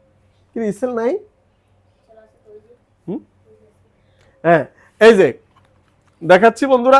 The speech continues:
এই যে ক্যালপ্লেক্স এক মিলি। যাদের প্রোডাকশন ক্ষমতা কমে গেছে, ডিম ফুটে না, ডিম জমে না, তারা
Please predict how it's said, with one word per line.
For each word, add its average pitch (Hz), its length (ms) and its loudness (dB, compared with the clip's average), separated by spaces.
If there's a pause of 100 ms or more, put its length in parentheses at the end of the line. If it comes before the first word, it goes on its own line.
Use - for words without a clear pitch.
এই 220 80 4
যে 202 80 2
ক্যালপ্লেক্স 254 720 4 (640)
এক 233 180 4 (180)
মিলি। 170 240 2 (500)
যাদের 226 320 6 (880)
প্রোডাকশন 240 400 0
ক্ষমতা 269 380 0
কমে 262 380 4
গেছে, 208 260 -2 (540)
ডিম 240 180 4 (140)
ফুটে 262 260 4
না, 180 140 4 (480)
ডিম 240 260 2
জমে 226 280 6
না, 175 140 2 (460)
তারা 214 300 6